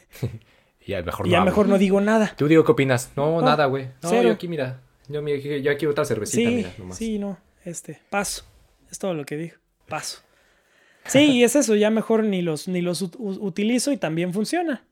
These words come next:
Speaker 2: Entonces... Eh, es otra <laughs> forma de lenguaje informal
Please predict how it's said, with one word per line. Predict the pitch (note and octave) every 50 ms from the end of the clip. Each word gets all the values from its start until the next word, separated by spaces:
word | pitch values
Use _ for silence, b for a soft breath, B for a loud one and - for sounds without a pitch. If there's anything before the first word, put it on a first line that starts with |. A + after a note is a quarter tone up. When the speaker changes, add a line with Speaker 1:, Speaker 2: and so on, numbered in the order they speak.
| _ -
Speaker 2:
Entonces... | F3 F3 D3+ F3 E3+ E3 - F#3+ E3+ D#3 C#3 C3 - - - _ _ _ _ _ _ _ _ _
Eh, | - D3 C#3+ D3
es | D#3+ D3 -
otra | F#3 - F3+ D3+
<laughs> |
forma | - - F#3 F#3 F3 - - G3+ F3
de | - F#3
lenguaje | E3 D#3 D#3+ D3 D3 D#3 - - -
informal | F#3+ E3 - D#3+ D#3 D#3+ E3 E3 G#3